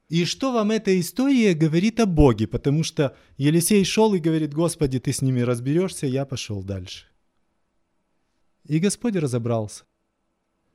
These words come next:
Что вам это говорит о Боге? Как вам нравится такой Бог?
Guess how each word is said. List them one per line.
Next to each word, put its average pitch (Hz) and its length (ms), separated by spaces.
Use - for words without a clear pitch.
Что - 240
вам 202 160
это 226 160
говорит 226 400
о 233 80
Боге? 107 420
Как - 200
вам 214 180
нравится 151 420
такой 123 300
Бог? 113 380